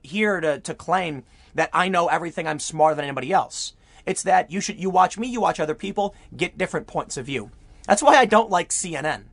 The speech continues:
So, uh, look, I can rag on Rachel Maddow for her conspiracy nonsense, but the big problem there is the double standard. These social media platforms will ban a conspiracy theorist but let her do her thing. That's ridiculous. Now, Chris Hayes is allowed to have his bias, his opinions, and say what he wants. I got no problem with that.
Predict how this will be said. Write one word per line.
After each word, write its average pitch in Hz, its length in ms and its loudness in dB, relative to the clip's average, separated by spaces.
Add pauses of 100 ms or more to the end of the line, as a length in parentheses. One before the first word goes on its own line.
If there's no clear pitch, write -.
(360)
So, 240 160 8
uh, 233 120 8
look, 254 240 4 (200)
I 262 80 4
can 285 160 -2
rag 185 400 2
on 156 160 -4
Rachel 175 280 -4
Maddow 143 320 0
for 135 140 -8
her 135 80 -8
conspiracy 170 640 -6
nonsense, 120 500 -8 (280)
but 202 100 4
the 208 60 -2
big 220 240 -4
problem 226 380 4
there 208 200 0
is 160 80 0
the 147 80 -10
double 156 220 0
standard. 170 500 -6 (420)
These 185 160 -2
social 233 300 4
media 214 260 0
platforms 165 520 -2
will 156 100 0
ban 151 300 -2
a 139 40 -6
conspiracy 208 460 -4
theorist 156 320 -4
but 143 100 -4
let 147 180 -4
her 165 120 0
do 151 200 -4
her 131 80 -4
thing. 226 220 -4
That's 202 160 -6
ridiculous. - 640 -8 (340)
Now, 196 140 4
Chris 247 240 4
Hayes 220 240 0
is 185 60 -8
allowed 185 300 2
to 185 40 -2
have 185 140 2
his 165 100 -10
bias, 160 380 0
his 143 80 -14
opinions, 160 400 -8
and 151 100 -10
say 160 80 -2
what 165 100 -2
he 156 60 -4
wants. 170 260 0
I 240 60 -2
got 214 140 -2
no 160 80 -2
problem 117 340 -4
with - 140 -12
that. 185 260 0